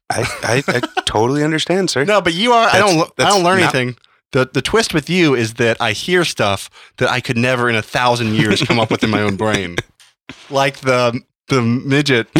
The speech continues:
Speaker 2: homeless thing.
Speaker 1: <laughs>
Speaker 2: Never, I could, I could live to be a,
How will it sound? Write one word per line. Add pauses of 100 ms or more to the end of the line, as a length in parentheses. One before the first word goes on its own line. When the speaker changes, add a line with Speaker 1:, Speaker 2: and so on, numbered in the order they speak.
Speaker 2:
homeless
thing. (560)
Speaker 1:
<laughs>
Speaker 2:
Never,
I
could, (380)
I
could
live
to
be
a,